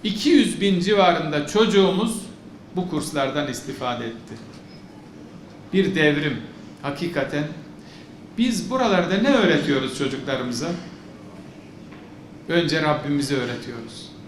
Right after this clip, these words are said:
Peygamberimizi öğretiyoruz. Vatan sevgisini, bayrak sevgisini,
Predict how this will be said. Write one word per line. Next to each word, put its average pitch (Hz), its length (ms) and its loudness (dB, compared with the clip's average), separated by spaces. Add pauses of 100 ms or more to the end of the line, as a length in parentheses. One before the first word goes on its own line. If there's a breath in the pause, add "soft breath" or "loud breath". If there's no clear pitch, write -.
(160)
Peygamberimizi 160 680 4
öğretiyoruz. 127 720 0 (1700)
Vatan 160 280 2
sevgisini, 135 680 -2 (1080)
bayrak 151 380 4
sevgisini, 127 680 -2